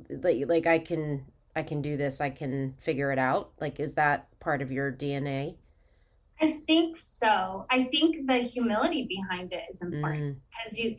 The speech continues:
Speaker 2: 'cause you get out on these sites and you start working with customers. And the minute you go, "You know what? That's an awesome question. I wanna know that too. Let me find out," 'cause I definitely know who the people are. Like, I have a network, right?
Speaker 1: Yeah.
Speaker 2: And, um, and I will get back to you on that where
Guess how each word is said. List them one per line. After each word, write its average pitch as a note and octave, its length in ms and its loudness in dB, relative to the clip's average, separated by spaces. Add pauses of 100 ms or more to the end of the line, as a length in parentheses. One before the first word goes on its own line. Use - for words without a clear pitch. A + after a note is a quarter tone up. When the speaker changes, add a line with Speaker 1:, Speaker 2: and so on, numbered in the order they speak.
(260)
Speaker 2:
'cause B3+ 160 4
you A3+ 140 0
get B3 200 6
out B3 180 4
on A3+ 180 2
these G3+ 400 -6
sites G#3 360 0
and G#3 80 -6
you G3 60 -2
start B3 240 0
working G#3+ 220 -4
with G3+ 160 -6
customers. G#3+ 460 -2
And G3+ 100 -2
the G3+ 60 0
minute B3+ 260 4
you A3 160 -2
go, G#3 220 2
"You F#3+ 160 -2
know E4 140 4
what? G3 260 0
That's A3+ 180 -4
an E4 80 2
awesome F#3 460 -2
question. G#3 640 0
I A3 140 4
wanna C4 200 6
know F#3 160 2
that - 220 2
too. A3 360 -4 (200)
Let A3 100 6
me E4+ 200 8
find A3 340 2
out," A3+ 340 4
'cause G3+ 140 -6
I G3 140 0
definitely G#3+ 480 -2
know G#3 360 -2
who G#3 80 -4
the F#3+ 120 -8
people F#3 340 -8
are. B3 280 2
Like, F#3 200 0
I F3 80 4
have G3 160 0
a F#3 40 0
network, - 640 -4
right? A#3 320 -2
Speaker 1:
Yeah. C#3+ 260 -6
Speaker 2:
And, A3 180 4
um, F#3+ 360 0
and G#3 280 0
I G3 180 4
will A3+ 220 4
get G3 160 -4
back A3 200 -2
to - 140 -10
you G#3 80 -6
on F3+ 160 0
that E3+ 240 -4
where F3+ 360 0